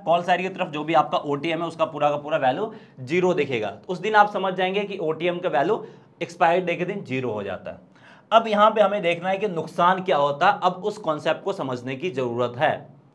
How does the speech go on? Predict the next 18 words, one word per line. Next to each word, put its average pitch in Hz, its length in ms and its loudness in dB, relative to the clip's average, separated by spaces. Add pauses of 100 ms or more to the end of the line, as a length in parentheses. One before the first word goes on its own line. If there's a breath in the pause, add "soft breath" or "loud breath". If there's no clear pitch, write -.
(120)
सबसे 180 180 0
पहला 208 220 4
नुकसान 202 300 0
होता 202 180 2
है 202 100 6
कि 214 160 -2
ओटीएम 170 420 -2
पे 202 80 -4
पूरा 175 220 -2
का 165 80 0
पूरा 180 260 0 (380 loud breath)
time 190 200 4
value 127 240 4
रहता 90 260 -4
है, 90 80 -20 (380 soft breath)
लेकिन 208 360 0
क्या 202 160 4
ये 233 240 4